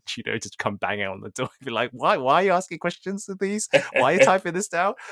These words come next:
Speaker 1: Um, so yes. Uh, but yeah, it, uh, again, you know, I think, like I said, you know, this is the most sort of, I would say, over the top,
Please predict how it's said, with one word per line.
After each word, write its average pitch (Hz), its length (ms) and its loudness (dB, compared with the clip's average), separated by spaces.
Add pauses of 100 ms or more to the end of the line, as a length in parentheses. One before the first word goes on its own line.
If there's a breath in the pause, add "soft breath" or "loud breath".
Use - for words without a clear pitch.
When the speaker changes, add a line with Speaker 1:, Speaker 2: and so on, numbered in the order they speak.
(220 loud breath)
Speaker 1:
Um, 117 420 0
so 120 140 -2
yes. 90 280 -2 (420 loud breath)
Uh, 131 420 8 (160)
but 175 80 4
yeah, 190 140 8
it, 131 280 2 (300)
uh, 135 280 6
again, 139 480 2
you 127 120 -2
know, 110 260 2 (140)
I 160 80 2
think, - 260 -6
like 175 180 4
I 214 40 4
said, 156 420 0
you 139 140 -2
know, 110 120 -2
this 139 220 -6
is 139 220 -8 (340)
the 139 300 2 (160)
most 131 760 4
sort 123 320 6
of, - 60 -18 (440)
I 131 60 4
would 131 220 2
say, 120 360 4 (580 loud breath)
over 139 260 8
the 131 120 2
top, - 480 2